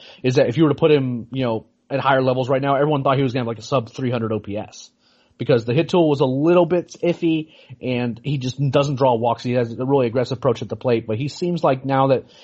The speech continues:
he's driving the ball more, there's a combination of, it looks like pitchers are kind of respecting the fact that they can't just, you know, groove fastballs down the middle to him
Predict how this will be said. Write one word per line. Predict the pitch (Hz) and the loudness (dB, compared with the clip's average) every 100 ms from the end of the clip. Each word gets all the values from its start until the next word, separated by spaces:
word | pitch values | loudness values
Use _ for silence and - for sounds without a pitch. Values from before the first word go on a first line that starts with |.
| _ | _
he's | 151 120 | -2 2
driving | 143 131 143 | 4 4 2
the | 127 | -2
ball | 135 | -2
more, | 135 127 127 | 0 0 0
there's | 117 117 | -2 -6
a | 131 | -8
combination | 127 147 139 139 139 | -4 -2 0 -2 -2
of, | 117 117 - - _ | -4 -4 -20 -20 _
it | 139 135 | -8 -2
looks | 165 185 | 0 2
like | 190 160 | 2 2
pitchers | 175 175 151 | -2 -4 -6
are | 143 | -4
kind | 151 | -4
of | 127 117 | -4 -6
respecting | 123 - - 135 160 143 | -12 -8 -4 -4 -4 -6
the | 127 | -4
fact | 135 | -6
that | 131 | -4
they | 131 | -6
can't | 120 135 113 | -6 -6 -8
just, | 120 143 | -8 -6
you | |
know, | 127 113 117 - _ _ _ 135 | -4 -4 -6 -14 _ _ _ -6
groove | 139 151 127 | 0 0 2
fastballs | 147 127 120 127 120 | 4 2 2 0 0
down | 123 120 | 0 -2
the | 117 | 0
middle | 123 120 | 0 -2
to | 120 120 | -2 -4
him | 113 113 | -4 -6